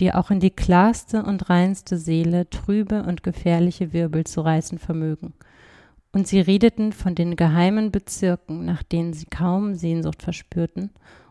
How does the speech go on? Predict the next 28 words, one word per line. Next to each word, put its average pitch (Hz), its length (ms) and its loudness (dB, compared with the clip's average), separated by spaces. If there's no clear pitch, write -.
und 160 120 -6
wohin 180 440 2
der 175 160 -2
unfassbare 170 960 0
Wind 170 260 -2
des 170 140 -8
Schicksals - 640 -2
sie 156 160 -14
doch 185 220 2
einmal, 196 680 0
und 180 160 -4
wär's 165 240 2
auch - 180 -4
nur 180 160 -2
im 180 140 -8
Traum, 160 560 -4
verschlagen 160 640 -2
könnte. 165 480 -12
Ja, 151 240 2
und 175 160 0
jetzt, - 280 2
äh, - 120 -4
die 170 140 -4
zweite 175 320 0
Stelle, 196 600 2
wo 180 760 -2
offenbar 175 600 4
wird, 175 380 -2